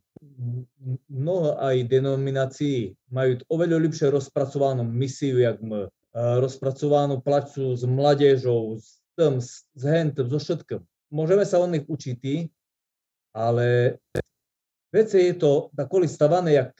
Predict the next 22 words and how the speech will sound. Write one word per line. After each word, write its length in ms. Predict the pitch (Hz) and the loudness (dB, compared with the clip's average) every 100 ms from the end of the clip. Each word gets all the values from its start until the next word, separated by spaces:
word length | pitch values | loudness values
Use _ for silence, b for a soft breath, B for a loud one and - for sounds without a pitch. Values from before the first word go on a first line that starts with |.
| _ - | _ -8
na 200 | 135 131 | -6 -2
človeku, 720 | 156 147 143 151 156 165 175 | 2 6 6 4 2 2 2
jak 100 | 143 139 | 2 0
na 80 | |
Bohu 220 | 131 139 135 | 0 0 0
človeku. 480 | 131 131 127 - - _ - | -2 -2 -2 -10 -20 _ -6
Pravoslavie 500 | 143 135 190 196 190 | -4 -2 0 0 2
je 180 | 139 127 123 | 2 2 -2
všetko 400 | - - 196 - 123 | -16 -18 -16 -14 -6
stavané 580 | 151 147 156 127 123 - - | 0 0 0 -2 -4 -8 -8
na 160 | 123 120 | -4 0
Bohu 160 | 135 | -2
človeku, 420 | 131 131 131 123 | 0 0 0 -2
na 140 | 120 120 | -6 -6
ch-, 160 | - _ _ 143 | -8 _ _ -8
na 100 | 139 | -6
Christovi. 520 | 151 147 - 131 98 | -4 -4 -2 -2 -2
To 60 | - | 0
je 120 | 139 | 0
alfa, 320 | - 185 156 139 135 - | 2 0 2 0 0 -4
omega 300 | 156 147 135 | -2 -2 -2
všetkoho. 440 | 123 123 - 107 | -6 -10 -8 -8